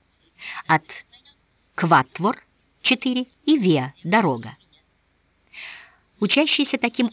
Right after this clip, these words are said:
образом ощущал себя как бы на пересечении четырех дорог, ведущих к знаниям. Оставшиеся дисциплины назвали, соответственно, словом "тривиум", место, где встречаются три дороги.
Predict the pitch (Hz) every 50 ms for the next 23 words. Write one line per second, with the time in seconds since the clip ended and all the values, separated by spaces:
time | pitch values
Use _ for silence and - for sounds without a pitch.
0 | - - 359 359 302 233 185 170 151 139 - _ _ _ _ _ _ _ _ _
1 | _ _ _ - - - _ _ _ _ _ _ _ _ _ _ _ - 202 220
2 | - - 226 - - 320 339 330 - - 190 185 185 - 254 226 214 233 240 -
3 | - 226 262 262 - 240 240 220 - 226 - - 349 339 320 262 - - - -
4 | 262 254 233 196 214 240 330 339 - 196 180 185 262 262 - - 233 170 151 -
5 | 139 147 143 135 131 131 131 127 139 - _ _ _ _ _ _ _ _ _ _
6 | _ _ _ _ - - - _ - - - _ _ _ - - - - _ _
7 | - - _ 453 392 _ _ _ _ _ _ - 151 165 - - 165 156 - -
8 | 156 - 165 160 156 - - 160 - 175 165 165 156 156 151 151 156 147 147 143
9 | - 147 147 - 151 143 - - 156 156 - - 170 160 175 180 180 - _ _
10 | _ _ _ _ - - 285 311 269 208 135 143 127 110 107 110 113 135 - _
11 | _ _ _ _ _ _ _ _ _ - 151 156 143 - - - 175 175 165 196
12 | 208 - - - - - 147 131 - - 131 131 131 131 - - - 185 185 -
13 | - 285 294 214 139 123 113 104 95 85 80 - -